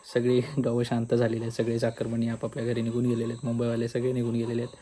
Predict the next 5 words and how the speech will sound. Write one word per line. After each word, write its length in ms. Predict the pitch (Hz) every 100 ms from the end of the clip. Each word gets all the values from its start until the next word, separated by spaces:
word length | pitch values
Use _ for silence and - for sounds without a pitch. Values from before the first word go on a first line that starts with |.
| - - - - - - _ -
तर, 480 | 131 139 143 147 151 113 - - - - - _ -
अ, 40 | 123
आता 500 | 127 139 139 139 143 - 135
जो 240 | 139 139
व्हाळ 300 | 131 127 123